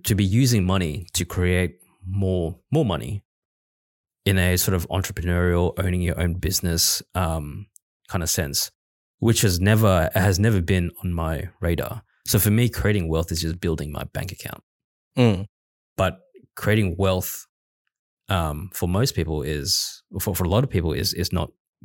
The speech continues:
Speaker 1: building a bank account, but, you know, creating some sort of business that generates wealth for
Speaker 2: Yep,
Speaker 1: you.
Speaker 2: yep.
Speaker 1: Um, and the reason why it hasn't, has never really been on my radar is because one, I'm, I'm not, um, I'm quite risk averse.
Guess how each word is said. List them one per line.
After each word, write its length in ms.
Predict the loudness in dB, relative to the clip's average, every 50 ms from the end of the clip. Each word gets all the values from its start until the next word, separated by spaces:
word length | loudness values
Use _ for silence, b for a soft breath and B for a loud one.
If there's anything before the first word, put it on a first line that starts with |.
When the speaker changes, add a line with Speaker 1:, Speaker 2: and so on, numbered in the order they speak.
| -4 -2
Speaker 1:
building 200 | -2 -2 -2 -4
a 60 | -2
bank 180 | -2 -2 -2
account, 160 | -2 -4 -4 -2
but, 200 | -4 -4 -4 -8 _ _ _ _
you 80 | -8 -6
know, 140 | -6 -6 -8 -10 -8
creating 280 | -4 -4 -2 -2 -2
some 120 | -4 -4 -2
sort 120 | -2 -2
of 140 | -4 -4 -2
business 380 | -2 -2 -2 -2 -4 -6 -6 -6
that 180 | -6 -6 -6 _ _ _ _ _ _ _ _ _ _
generates 640 | 0 0 2 2 0 0 -2 -2 -2 -2 -2 -2 -4 _ _
wealth 200 | -4 -4 -2 -4
for 200 | -2 2 2 2
Speaker 2:
Yep, 60 | 4 2
Speaker 1:
you. 120 | 0 -4 -4
Speaker 2:
yep. 220 | -4 -4 -4 -4 _ _ _ _ _ _ _ _ _ _ _ _ _ 2
Speaker 1:
Um, 500 | 4 4 4 4 2 2 0 -2 -6 -10 _ _ _ _ _ _ _ _ _ _ _ _ _ _
and 500 | 6 6 8 8 6 6 4 2 2 0 -2 -8 _ _ -2
the 140 | 2 4
reason 240 | 6 6 6 6 6
why 160 | 6 6 6
it 40 | 6
hasn't, 360 | 4 4 4 4 2 2 2
has 160 | 0 0 0 2
never 160 | 2 2 4
really 160 | 4 2 2
been 240 | 0 0 0 2 2
on 80 | 2 2
my 100 | 2 2
radar 260 | 2 2 2 2 0
is 60 | -2
because 200 | -2 -2 -2 -2
one, 320 | 0 2 2 2 2 0 -2
I'm, 280 | -4 -4 -4 -6 -8 -6
I'm 200 | -4 -4 -2 -2
not, 360 | -2 -4 -4 -4 -4 -4 -2 -2
um, 420 | -2 -2 -4 -6 -8 -10 -12 -16 -10 _
I'm 260 | -6 -6 -6 -8 -12 -14 _
quite 260 | -6 -4 -4 -4 -2
risk 240 | -2 -2 -2 -2 -4
averse. 500 | -2 -2 0 2 2 2 0 -2 -4